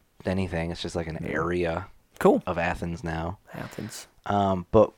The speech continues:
Speaker 1: I, we are, we are titling this episode The Gadfly.
Speaker 2: Ooh,
Speaker 1: A
Speaker 2: why
Speaker 1: lo-,
Speaker 2: so? What's
Speaker 1: a
Speaker 2: the
Speaker 1: love story.
Speaker 2: Oh. <laughs> I'm intrigued.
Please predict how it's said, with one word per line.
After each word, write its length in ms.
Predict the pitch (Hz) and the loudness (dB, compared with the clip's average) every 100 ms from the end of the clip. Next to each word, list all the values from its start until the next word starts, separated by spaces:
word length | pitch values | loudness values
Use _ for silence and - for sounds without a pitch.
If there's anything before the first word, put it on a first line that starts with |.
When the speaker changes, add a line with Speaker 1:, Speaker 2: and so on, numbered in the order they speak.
| - | -4
Speaker 1:
I, 80 | - | -2
we 400 | 104 101 110 165 | 0 -2 4 8
are, 200 | 160 131 - 101 - - - | 8 6 0 -12 -14 -20 -2
we 220 | 104 156 | 6 10
are 80 | 143 | 10
titling 580 | - - 127 127 120 110 | 8 6 8 10 8 6
this 140 | 98 | 6
episode 680 | 104 98 - 95 87 85 82 - _ _ _ _ - | 6 6 6 8 8 6 0 -16 _ _ _ _ -8
The 200 | 87 98 | 2 4
Gadfly. 800 | 107 104 110 - 82 71 76 - _ - 127 | 8 10 10 6 0 0 -4 -8 _ -8 2
Speaker 2:
Ooh, 560 | 127 320 311 92 - - - | 6 10 10 8 2 -4 2
Speaker 1:
A 60 | |
Speaker 2:
why 80 | 98 | 4
Speaker 1:
lo-, 80 | - | 4
Speaker 2:
so? 300 | - 98 131 | 4 6 6
What's 180 | 87 - | 6 0
Speaker 1:
a 40 | |
Speaker 2:
the 40 | - | 0
Speaker 1:
love 200 | 156 - | 0 -2
story. 520 | - - 131 80 90 - | -4 -4 -4 -8 -14 -4
Speaker 2:
Oh. 920 | 110 170 392 453 294 98 82 67 64 - - - - - - | 2 4 4 8 10 10 8 4 2 -2 -12 -20 -20 -20 -20
<laughs> 580 | - - - - - - | -20 -18 -16 -18 -18 -6
I'm 140 | 131 135 | 0 0
intrigued. 680 | 107 - 151 151 - - | 0 0 2 2 -2 -10